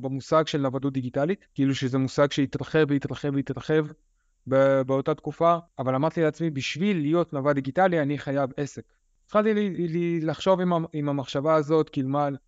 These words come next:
לאיזה כיוון לקחת את זה, לאיזה עבודה, או עבודה מרחוק לחלוטין ולהיות שכיר, או באמת לפתח עסק משלי,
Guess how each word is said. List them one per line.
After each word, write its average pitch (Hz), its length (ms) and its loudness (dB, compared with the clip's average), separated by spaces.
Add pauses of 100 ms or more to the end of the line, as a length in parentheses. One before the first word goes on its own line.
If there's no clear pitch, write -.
(140)
לאיזה 160 300 0
כיוון 170 220 -2
לקחת 160 300 -4
את 147 80 -6
זה, 147 200 4
לאיזה 139 300 0
עבודה, 143 360 0
או 139 200 2
עבודה 147 260 0
מרחוק 147 500 -4
לחלוטין 147 440 0
ולהיות 139 280 2
שכיר, 156 380 -4
או 156 80 0
באמת 131 280 -2
לפתח 139 360 -4
עסק 135 260 -6
משלי, 135 380 -2